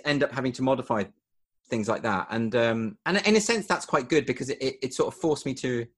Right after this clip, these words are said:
rethink how I can express these, these sort of things. And to give another example, oh, well,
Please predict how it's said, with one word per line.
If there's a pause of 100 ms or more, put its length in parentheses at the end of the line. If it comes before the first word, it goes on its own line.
rethink
how
I
can
express
these,
these
sort
of
things. (120)
And (440)
to
give
another
example,
oh,
well,